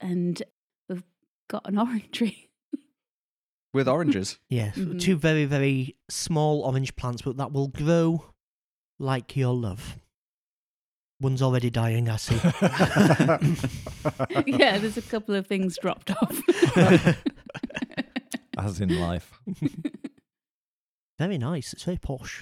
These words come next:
Speaker 3: It's got a big sunroof. It's all, uh, light and bright and airy.
Speaker 1: Expensive.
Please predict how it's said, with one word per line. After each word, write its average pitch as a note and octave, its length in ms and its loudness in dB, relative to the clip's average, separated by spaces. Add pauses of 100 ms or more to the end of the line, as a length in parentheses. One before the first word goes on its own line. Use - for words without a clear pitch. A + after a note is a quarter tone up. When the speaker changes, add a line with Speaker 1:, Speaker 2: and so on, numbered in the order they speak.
Speaker 3:
It's - 160 -20
got - 160 -6
a B2+ 40 -4
big C3+ 340 -8 (120)
sunroof. D#3+ 540 -6
It's - 240 -14
all, C3+ 320 -2
uh, C3 160 -2 (800)
light D#3+ 400 -4
and B2+ 160 -2
bright D3+ 340 -6
and C#3 120 -4
airy. E3 420 -4 (800)
Speaker 1:
Expensive. - 640 -2